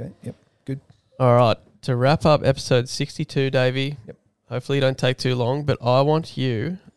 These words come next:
Speaker 2: I'm gonna test your memory and your knowledge here. Name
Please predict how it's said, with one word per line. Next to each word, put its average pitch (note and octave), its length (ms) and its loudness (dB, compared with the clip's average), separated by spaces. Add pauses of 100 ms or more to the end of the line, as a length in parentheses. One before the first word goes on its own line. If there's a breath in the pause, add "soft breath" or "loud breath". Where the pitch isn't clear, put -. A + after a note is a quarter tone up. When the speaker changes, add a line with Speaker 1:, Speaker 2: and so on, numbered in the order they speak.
(120)
Speaker 2:
I'm C3 80 -6
gonna B2+ 140 -2
test - 400 -6 (140)
your B2 180 -4
memory A#2+ 380 -4
and A#2 100 -10
your G#2+ 100 -8
knowledge A2+ 400 -8
here. D#3 280 -4 (760)
Name B2+ 440 0